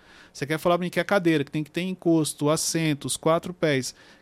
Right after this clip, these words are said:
que é mais difícil fazer uma cadeira, você consegue, não consegue fazer uma mesa? Não, cara, mas é porque mesa eu nunca fiz.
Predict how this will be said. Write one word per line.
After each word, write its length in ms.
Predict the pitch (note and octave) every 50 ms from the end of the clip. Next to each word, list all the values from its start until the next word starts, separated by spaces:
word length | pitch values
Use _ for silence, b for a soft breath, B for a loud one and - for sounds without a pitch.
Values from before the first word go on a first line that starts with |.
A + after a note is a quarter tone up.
| b _
que 100 | - -
é 40 | F3+
mais 280 | F3+ F3+ F#3+ A#3 C4+ A3+
difícil 420 | A3+ G#3+ - - G3 F#3 E3+ -
fazer 180 | - F3+ E3 D#3+
uma 140 | E3 E3 E3+
cadeira, 580 | - - E3 D#3 D3 D3 D#3 F#3 A#3 A3+ F3
você 240 | C#3 D3 D3+ - -
consegue, 460 | E3 - F3+ F3+ - - G3+ G#3+ G#3+
não 80 | G#3 F#3
consegue 340 | F3 - E3 - E3+ D#3 -
fazer 180 | - D3 C#3+ D3
uma 40 | C#3+
mesa? 240 | E3 F#3 F#3 D#3
Não, 140 | B2+ C3+ D3
cara, 180 | - - A2+ A#2
mas 200 | A2+ A#2+ A#2+ C3
é 20 |
porque 160 | C3+ - -
mesa 200 | C3+ C#3 C#3 C#3
eu 40 | D3
nunca 180 | C#3+ D3 - F#3+ F3+
fiz. 480 | - - C#3 C#3+ C#3+ - - - -